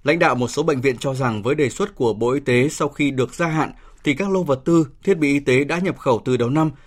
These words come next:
sẽ được thông quan ngay đầu tuần và sẽ tháo gỡ trước mắt tình trạng thiếu vật tư, thiết bị y tế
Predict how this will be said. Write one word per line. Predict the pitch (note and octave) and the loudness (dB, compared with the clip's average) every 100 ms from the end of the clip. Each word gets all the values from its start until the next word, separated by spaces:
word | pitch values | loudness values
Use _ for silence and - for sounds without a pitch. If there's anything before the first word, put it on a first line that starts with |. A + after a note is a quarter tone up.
| _ | _
sẽ | - E3+ | -2 0
được | E3 C#3+ | 0 0
thông | E3 C#3+ | -4 0
quan | E3+ D#3 E3 | 0 0 2
ngay | F3 | 2
đầu | D3 A#2 | 2 2
tuần | B2+ G#2+ - - _ | 2 0 -8 -20 _
và | A#2+ B2+ | -2 0
sẽ | A2+ C#3+ D3+ | 0 0 0
tháo | C3 | -2
gỡ | B2 D3 D#3 | 2 2 2
trước | G3 F#3+ | -2 -2
mắt | A3+ - | -4 -2
tình | C3+ A2+ | -2 0
trạng | C#3 A#2+ - | -2 -2 0
thiếu | C#3 | -2
vật | - C3+ - | 0 -2 2
tư, | E3 D#3 | 2 2
thiết | G3+ | 0
bị | D3+ | 2
y | D3 | 0
tế | C#3+ B2 C3 | 2 2 2